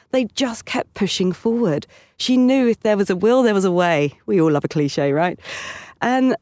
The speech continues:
<sighs> the same with Janine. She grew up in a tiny little town, decided that she wanted to be a model.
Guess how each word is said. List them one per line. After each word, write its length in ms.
<sighs> 300
the 100
same 240
with 100
Janine. 320
She 140
grew 180
up 120
in 80
a 40
tiny 420
little 200
town, 380
decided 320
that 100
she 120
wanted 300
to 80
be 100
a 60
model. 480